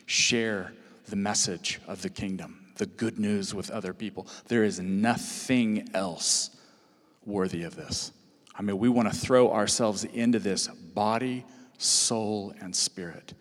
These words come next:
We want to use everything that we are and all that we have for this cause. The Lord, uh, Lord, our money,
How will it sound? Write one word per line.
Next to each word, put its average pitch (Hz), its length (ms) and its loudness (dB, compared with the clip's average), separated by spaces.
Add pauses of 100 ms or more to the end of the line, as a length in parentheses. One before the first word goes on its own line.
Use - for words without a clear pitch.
(160)
We 117 80 0
want 110 160 2
to 104 60 2
use 104 260 2 (140)
everything 151 640 4
that 143 140 -2
we 131 180 2
are 101 260 2
and 92 140 -4
all 92 160 -2
that 92 80 -4
we 92 140 -4
have 90 320 -4 (320)
for 98 120 -6
this 87 220 0
cause. - 480 -8 (200)
The 110 80 0
Lord, 120 280 6 (100)
uh, - 80 -6 (500)
Lord, 117 300 4 (340)
our 107 140 -4
money, 110 520 0